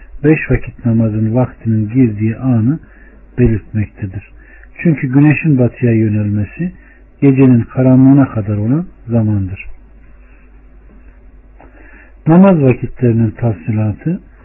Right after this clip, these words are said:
Resulullah'ın fiil ve sözlerinde tevatür yoluyla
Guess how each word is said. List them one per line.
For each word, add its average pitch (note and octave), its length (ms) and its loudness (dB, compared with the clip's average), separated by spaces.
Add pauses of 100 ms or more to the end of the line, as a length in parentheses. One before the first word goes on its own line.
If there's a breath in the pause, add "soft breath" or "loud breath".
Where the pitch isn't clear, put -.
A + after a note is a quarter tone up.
(360 soft breath)
Resulullah'ın C3 640 0 (160)
fiil C3 300 2
ve A2+ 100 0 (100)
sözlerinde A2 720 -2 (560 soft breath)
tevatür C3 480 2
yoluyla G#2+ 560 -2